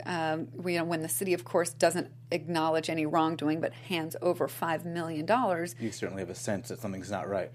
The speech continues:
Speaker 1: Yeah. So, uh, so to me, you know, the, the riots are understandable, even though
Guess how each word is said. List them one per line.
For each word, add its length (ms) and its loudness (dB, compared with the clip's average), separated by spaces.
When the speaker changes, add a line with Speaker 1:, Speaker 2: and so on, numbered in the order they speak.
Speaker 1:
Yeah. 380 2
So, 560 4
uh, 340 0
so 200 0
to 180 -4
me, 400 0
you 120 -2
know, 140 -4
the, 400 0
the 100 0
riots 720 2
are 280 0
understandable, 920 0
even 460 0
though 480 6